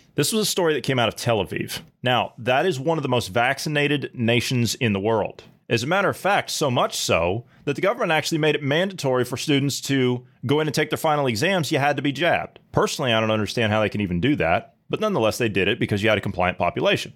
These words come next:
That's actually how they're able to get away with a lot of this, is compliance. People are just doing it. But I think once people start to succumb to it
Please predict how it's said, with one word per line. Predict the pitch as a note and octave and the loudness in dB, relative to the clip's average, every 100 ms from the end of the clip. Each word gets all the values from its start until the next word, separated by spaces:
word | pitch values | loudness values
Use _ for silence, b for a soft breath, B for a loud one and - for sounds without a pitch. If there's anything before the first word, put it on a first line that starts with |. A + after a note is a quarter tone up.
| _ - | _ -2
That's | G#2+ - - | 0 0 -2
actually | G#2+ G#2 - F#2 | -2 -2 -2 0
how | F#2+ | 2
they're | F2 | 2
able | F2+ E2+ | 0 0
to | |
get | F2 | 0
away | F2+ F2 | 2 0
with | D#2 | 0
a | |
lot | E2+ A2 | 0 0
of | E2 | 0
this, | E2+ - | -2 -2
is | F#2+ | -2
compliance. | - - A#2+ F2+ - - - _ | -4 0 0 0 -4 -10 -10 _
People | - F#2 | -2 0
are | F#2 | 0
just | F2 D2 | -2 0
doing | A#2+ F2+ | 0 0
it. | C2 - - - | -6 -14 -8 0
But | |
I | G#2+ | 0
think | B2 A#3+ G#3 | 2 -4 -2
once | D#3 D#3+ | 0 -2
people | - C#3 D#3 | -2 -2 0
start | G#2+ - A#2 B2+ - | -4 -2 0 0 -2
to | - G2+ | 0 0
succumb | - - - F3 C#3 F#2+ A#2+ B2 - | 0 -4 -2 0 0 -2 -6 -10 -16
to | - G2 G#2 | -4 0 0
it | - | -2